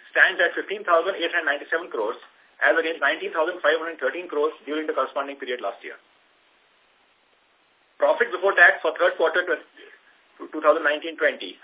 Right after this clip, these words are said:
is placed as two hundred twenty-six crores as against two hundred seventy-five crores in the corresponding period last year. Profit after tax for third quarter two thousand nineteen twenty is placed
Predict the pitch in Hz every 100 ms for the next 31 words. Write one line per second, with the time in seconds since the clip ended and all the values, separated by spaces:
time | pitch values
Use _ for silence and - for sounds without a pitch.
0 | 139 139 - 165 180 175 165 175 170 180
1 | 165 160 151 - 156 123 - - _ 135
2 | 156 170 170 170 180 180 180 160 160 160
3 | 185 - 180 190 156 151 143 139 147 147
4 | 139 120 - 90 - - - _ - _
5 | - - _ - _ _ _ - - _
6 | _ - _ _ _ - 147 190 143 151
7 | 208 175 190 - 170 156 - - 156 165
8 | 180 165 180 160 156 151 147 165 160 147
9 | 139 151 135 - 160